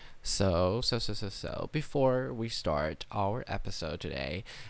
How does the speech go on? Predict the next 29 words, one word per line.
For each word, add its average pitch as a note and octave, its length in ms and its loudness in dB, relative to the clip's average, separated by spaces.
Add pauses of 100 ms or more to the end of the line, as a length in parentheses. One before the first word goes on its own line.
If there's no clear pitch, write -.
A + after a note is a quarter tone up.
I A2 100 -2
actually A2 460 -2
want G2 280 -2
to G2+ 100 -6
say D2 380 -2
sorry G2 480 0
first E3 520 0
because, G2 560 2 (500)
to C3+ 120 2
be B2 100 6
honest, G#2 520 2
I G#2 200 0
didn't A#2+ 560 0
plan G#2+ 720 0
this G#2 240 4
to G#2+ 160 2
be G2 640 2 (180)
a - 80 10
podcast. G2+ 840 12
So G2 320 2
when G#2 160 4
I D#3 160 8
was F#3 140 4
doing A2+ 460 -2
the F#2+ 100 -4
interview G2+ 500 0
with F#2+ 180 -2
our D#2+ 200 0
guest F#2+ 500 -2